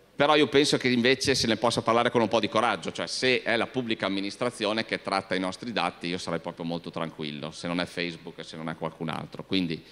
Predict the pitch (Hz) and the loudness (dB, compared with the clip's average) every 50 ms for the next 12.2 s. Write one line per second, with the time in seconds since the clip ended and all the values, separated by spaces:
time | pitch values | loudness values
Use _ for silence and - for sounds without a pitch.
0 | - - - - - - - - 92 85 101 101 98 98 95 95 87 76 - - | -20 -20 -20 -20 -20 -20 -16 -10 -4 -2 0 0 2 2 2 2 2 0 0 -2
1 | - 87 82 - - 85 82 82 82 76 78 82 - - - 82 82 73 73 80 | -2 -2 -2 -2 -4 -4 -4 -4 -4 -6 -8 -10 -8 -4 -4 -4 -4 -4 -4 -2
2 | 85 85 98 95 - - - - 98 90 - 92 85 82 82 - 98 95 98 101 | 0 0 0 0 0 -2 -6 -4 -4 -4 -4 -6 -10 -10 -6 -4 -4 -2 -2 -2
3 | 85 82 - 101 110 101 82 82 80 - - - - - - - _ _ _ _ | -4 -2 0 0 0 0 0 -2 -4 -8 -12 -20 -20 -20 -20 -20 _ _ _ _
4 | _ _ _ _ _ _ _ _ _ _ _ _ _ _ _ - 117 117 110 95 | _ _ _ _ _ _ _ _ _ _ _ _ _ _ _ 0 2 2 2 2
5 | 87 - 87 - 101 - - 101 92 92 - - 92 95 95 104 104 98 98 90 | 0 -4 -8 -8 -8 -4 0 0 0 0 0 -2 -2 0 2 2 4 4 4 2
6 | 87 90 87 82 90 - - 110 101 87 85 82 82 82 85 82 - 87 82 82 | 2 0 -2 -4 -4 -4 -2 0 0 0 0 -2 -2 -2 -4 -4 -4 -4 -4 -4
7 | 82 - - 107 104 95 87 80 - - 92 90 104 - - 98 90 82 82 92 | -6 -6 -2 0 0 0 0 -2 -4 -2 0 0 2 2 2 2 2 0 0 0
8 | 90 98 104 110 110 - - 85 80 - 92 87 85 87 90 95 - - 90 85 | 0 0 0 -2 -2 -4 -4 -6 -4 -2 -4 -2 -2 -2 -4 -6 -6 -6 -6 -6
9 | 82 - - - - 87 82 90 90 85 80 78 80 80 87 92 90 82 - 85 | -6 -6 -8 -10 -6 -6 -4 -4 -4 -6 -6 -6 -4 -2 -2 -2 -2 -4 -6 -8
10 | 80 - - 92 90 87 - - 95 95 98 110 98 90 87 92 87 - - 101 | -8 -6 -6 -4 -4 -4 -4 -2 0 0 0 0 0 0 -2 -2 -2 -2 -2 -4
11 | 107 98 - 90 92 95 95 90 87 85 85 - 87 104 107 98 - - 71 - | -4 -2 -2 -2 0 0 0 -2 -2 -4 -4 -2 0 0 0 0 -2 -6 -8 -8
12 | - 82 - | -10 -12 -14